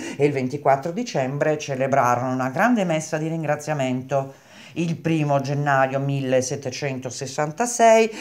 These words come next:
le accresciute misure di sicurezza furono ridotte e il divieto di uscite notturne per le donne fu abolito.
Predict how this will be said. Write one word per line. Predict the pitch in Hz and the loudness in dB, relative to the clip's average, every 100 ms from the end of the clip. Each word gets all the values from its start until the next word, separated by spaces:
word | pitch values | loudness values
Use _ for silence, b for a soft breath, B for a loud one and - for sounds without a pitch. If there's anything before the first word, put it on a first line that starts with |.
| B - | B 2
le | 185 | 4
accresciute | 170 208 208 214 262 185 151 | 4 2 -4 -2 -4 -2 0
misure | 147 147 143 | 0 0 -2
di | 127 | -2
sicurezza | 123 123 143 143 143 - | -6 -6 -4 -2 -2 -4
furono | 190 143 139 135 | -4 -2 0 0
ridotte | 127 131 123 120 - 143 139 B B | -2 -2 -2 -4 -4 -2 -2 B B
e | 156 156 | -2 -2
il | 156 | -2
divieto | 151 151 156 151 | -4 -2 -2 -2
di | 143 | -4
uscite | 143 143 156 135 139 | -6 -6 -8 -4 -2
notturne | 151 147 165 147 139 131 | -2 -4 -4 -4 -2 -4
per | 139 160 | -2 -2
le | 220 | 2
donne | 160 127 131 | 2 2 -2
fu | 127 139 | 0 2
abolito. | 127 143 139 139 147 143 143 | 2 0 -2 -2 0 0 -2